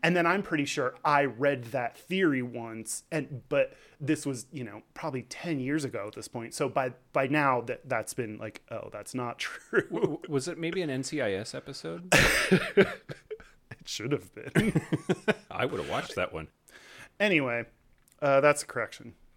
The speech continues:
Speaker 2: I feel like there's more corrections.
Speaker 1: I think that's the only thing we got wrong.
Speaker 2: Batting a almost thousand.
Speaker 1: Batting a nine hundred. <laughs> Just R,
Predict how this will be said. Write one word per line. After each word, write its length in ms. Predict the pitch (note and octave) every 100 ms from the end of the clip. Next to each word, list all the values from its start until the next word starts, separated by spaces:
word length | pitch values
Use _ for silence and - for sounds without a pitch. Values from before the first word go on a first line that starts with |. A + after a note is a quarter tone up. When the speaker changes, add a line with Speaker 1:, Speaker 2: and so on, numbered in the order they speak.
| _ _ - - -
Speaker 2:
I 60 |
feel 240 | - - C#4
like 160 | D4+
there's 260 | E3+ C#3 -
more 320 | A2 C#3+ D#3
corrections. 680 | - A2+ D3 - D2+ B1 - - - -
Speaker 1:
I 80 | E3+
think 120 | A#3
that's 120 | F4 D4
the 60 |
only 120 | C4 A#3
thing 140 | C#4
we 100 | A#3+
got 160 | A3+ E3
wrong. 340 | A3+ G#3 B2 - _ _ _ _ A2
Speaker 2:
Batting 480 | G#2 F#2 G2 F#2
a 200 | F2 D#2 -
almost 380 | E2+ F2 F2+ -
thousand. 380 | D#2+ D#2 D2+ D2 - -
Speaker 1:
Batting 260 | C3+ -
a 60 | C3+
nine 1200 | C3 C3+ D3 D3 D3 C3 G#2 G#2 G#2+ G#1 - G1+ D3
hundred. 500 | D3 B2+ D#2+ D#3 F3 _ - -
<laughs> 560 | F#3+ - B3 - _ -
Just 260 | D3 - -
R, 280 | C3+ C#3+